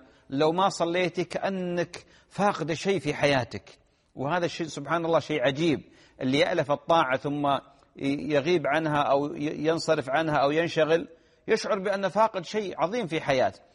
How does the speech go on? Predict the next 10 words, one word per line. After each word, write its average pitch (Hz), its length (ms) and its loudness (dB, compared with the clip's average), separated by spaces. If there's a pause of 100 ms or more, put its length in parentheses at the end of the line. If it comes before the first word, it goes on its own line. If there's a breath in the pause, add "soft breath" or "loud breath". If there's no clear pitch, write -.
(140 soft breath)
فيا 170 160 2
أخت 160 160 -2
الفاضلة، 147 400 0
تصلي 196 300 0
وأنت 196 260 -2
جالسة 123 400 0 (280 soft breath)
حتى 180 300 -2
تتعودين 147 640 -2
بإذن 127 320 -6
الله. 135 320 0